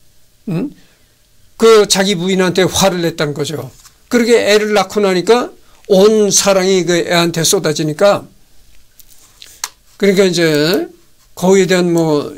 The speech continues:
이게 참, 어, 질투라고 하기에는 뭐 참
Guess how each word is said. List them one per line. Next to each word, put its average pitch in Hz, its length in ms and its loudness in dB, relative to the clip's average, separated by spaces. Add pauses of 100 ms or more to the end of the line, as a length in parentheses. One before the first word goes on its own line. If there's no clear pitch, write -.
(120)
이게 185 280 -4
참, 156 400 -6 (720)
어, 139 640 -20 (200)
질투라고 175 1200 0
하기에는 165 440 -2
뭐 156 500 -4
참 143 380 -6